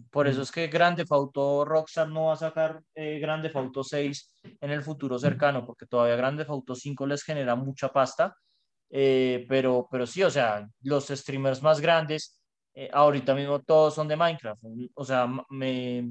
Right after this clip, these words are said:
Speaker 1: pues obviamente ahorita mismo los españoles, pero no solo los españoles, lo que es, eh, Dream,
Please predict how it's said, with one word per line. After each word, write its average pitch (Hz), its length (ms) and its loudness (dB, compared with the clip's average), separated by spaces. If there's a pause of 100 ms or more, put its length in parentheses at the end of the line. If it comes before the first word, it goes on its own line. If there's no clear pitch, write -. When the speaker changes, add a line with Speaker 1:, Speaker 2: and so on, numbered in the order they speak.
(140)
Speaker 1:
pues 123 140 -6
obviamente 131 420 0
ahorita 143 280 2
mismo 147 280 -2
los 147 180 -2
españoles, 143 880 -2 (240)
pero 147 140 -2
no 147 100 2
solo 139 220 -2
los 160 180 -2
españoles, 139 560 0
lo 110 140 -6
que 120 200 -2
es, 120 120 -8
eh, 127 340 0
Dream, 180 420 -2